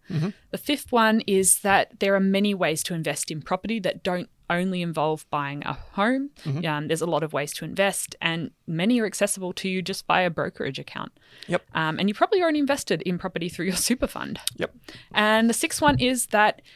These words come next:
Speaker 2: even if your partner or your financial advisor or your accountant manage most of your financial picture, I think you should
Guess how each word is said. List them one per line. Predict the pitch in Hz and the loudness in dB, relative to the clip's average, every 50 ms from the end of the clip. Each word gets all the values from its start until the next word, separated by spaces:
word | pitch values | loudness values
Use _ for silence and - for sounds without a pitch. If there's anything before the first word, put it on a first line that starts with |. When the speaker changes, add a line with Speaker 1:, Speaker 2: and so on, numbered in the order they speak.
| - _ - - - | -20 _ -10 -2 2
Speaker 2:
even | 254 269 277 254 277 254 - | 2 4 6 6 6 6 6
if | 226 196 190 - - - | 4 2 0 -2 -6 -2
your | 190 196 185 185 185 185 180 175 | 2 4 4 6 6 6 6 4
partner | - - 240 214 214 - 240 233 226 220 220 226 | 4 4 4 6 6 4 4 4 4 6 4 4
or | - 175 | 4 2
your | 170 160 | 2 0
financial | 156 - 170 160 160 156 - - | -2 -4 -4 -4 -4 -6 -6 -8
advisor | 151 - 202 214 220 208 208 214 190 | 0 4 4 4 4 4 2 0 0
or | 151 | 0
your | 123 101 | -2 -4
accountant | - - - 220 214 - - | -4 -4 -2 -2 -2 -2 -2
manage | - 165 175 170 175 | -4 -4 -4 -4 -4
most | 208 220 220 220 - 214 | -4 -4 -2 -4 -4 -6
of | 196 - - - | -8 -8 -10 -8
your | - 175 | -10 -10
financial | 156 - - 165 165 165 165 - - 127 | -8 -8 -8 -6 -6 -6 -8 -8 -10 -8
picture, | - - 185 - - - 196 185 - - | -6 -6 -4 -2 0 0 0 0 0 -2
I | 160 | -4
think | - _ - 202 185 - - | -4 _ -2 -2 -2 -4 -6
you | 180 | -6
should | - - - | -6 -6 -6